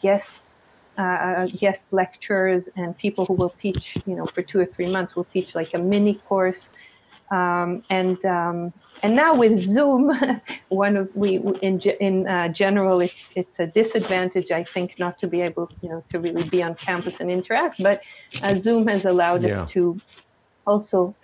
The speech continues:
Speaker 1: have, uh, guest lectures from Indonesia. Um, and so, it's, and, and I, I find that the students, um,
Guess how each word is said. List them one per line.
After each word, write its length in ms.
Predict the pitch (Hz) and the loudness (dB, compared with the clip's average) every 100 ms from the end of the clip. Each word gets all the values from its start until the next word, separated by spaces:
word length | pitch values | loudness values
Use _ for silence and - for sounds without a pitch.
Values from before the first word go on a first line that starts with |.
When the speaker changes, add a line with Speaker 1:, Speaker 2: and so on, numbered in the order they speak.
| - - | -20 -2
Speaker 1:
have, 400 | 202 202 190 180 | 2 2 2 -2
uh, 140 | 202 196 | -2 0
guest 380 | 190 226 233 - | 2 0 0 0
lectures 460 | 226 233 247 233 | 0 0 -2 -2
from 300 | - 247 247 | 0 2 4
Indonesia. 720 | 247 233 226 262 302 208 170 - _ _ _ _ - | 4 2 2 2 0 -4 -6 -10 _ _ _ _ -4
Um, 440 | 196 190 185 190 - _ _ - | 0 0 0 -2 -6 _ _ -2
and 180 | 214 208 | 0 2
so, 180 | 247 - | 0 0
it's, 180 | 233 - - | -6 -6 0
and, 200 | 254 247 | 0 2
and 160 | 254 226 | 0 0
I, 260 | 247 320 320 - - | 2 2 0 -4 0
I 180 | 302 | 0
find 460 | 311 - 254 262 277 | 0 -2 0 2 2
that 140 | 254 214 | 2 0
the 80 | |
students, 720 | 208 - 214 214 226 220 - - | -4 -2 0 2 2 0 -6 -4
um, 400 | 190 180 175 | -2 -2 -2